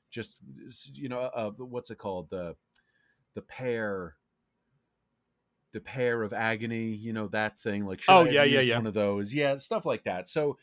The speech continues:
Speaker 1: second thought. So I'm kind of not, that's why, like, you know, I raised the glass and then I kinda put it down. I was like, "Oh, fuck, what?" Hmm.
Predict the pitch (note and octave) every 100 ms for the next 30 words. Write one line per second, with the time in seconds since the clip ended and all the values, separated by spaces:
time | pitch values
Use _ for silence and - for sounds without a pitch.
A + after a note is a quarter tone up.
0 | _ _ - F#3+ F#3 D3+ B2+ B2 D#3 C#3+
1 | E3 E3 C#3+ A#2+ B2+ A#2+ A#2 _ _ -
2 | D#3+ - D#3+ D3 C3 C#3+ C3+ C3 F#3 F#3
3 | D#3 F3+ F3+ D3+ A#2+ C3 B2 A#2 G#2+ -
4 | - A2+ G#2+ G2+ G#2+ G2+ G2 G2+ G#2+ G2+
5 | - E2+ - F#2+ G2 G2 F#2 D2+